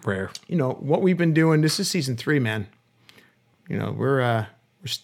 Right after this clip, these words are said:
Speaker 2: looking to step it up. So,
Speaker 1: Yeah.
Speaker 2: uh, you know, w-, the, yeah, w-, there might be some, some little shorts coming down the pipeline from it, but for the most part,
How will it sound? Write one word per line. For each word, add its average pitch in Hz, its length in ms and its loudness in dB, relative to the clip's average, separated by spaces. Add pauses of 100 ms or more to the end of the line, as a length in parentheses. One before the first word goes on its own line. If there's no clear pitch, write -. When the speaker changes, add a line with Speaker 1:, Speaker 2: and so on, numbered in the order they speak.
Speaker 2:
looking 131 220 0
to 113 80 0
step 123 360 2
it 127 100 0
up. 127 280 -2
So, 117 320 2
Speaker 1:
Yeah. 110 100 4
Speaker 2:
uh, 101 280 -2 (260)
you 110 80 -4
know, 107 140 -4
w-, - 260 -6
the, 110 300 -8
yeah, 120 240 -2 (120)
w-, - 220 -10 (200)
there 131 240 0
might 147 240 2
be 147 120 0
some, 135 440 -2
some 139 260 -4
little 135 220 2
shorts 131 360 2
coming 135 240 -2
down 131 140 0
the 127 60 -4
pipeline 131 480 0
from 131 200 -2
it, 131 140 -4
but 123 200 -2 (280)
for 147 80 0
the 147 80 6
most 147 260 4
part, 143 340 2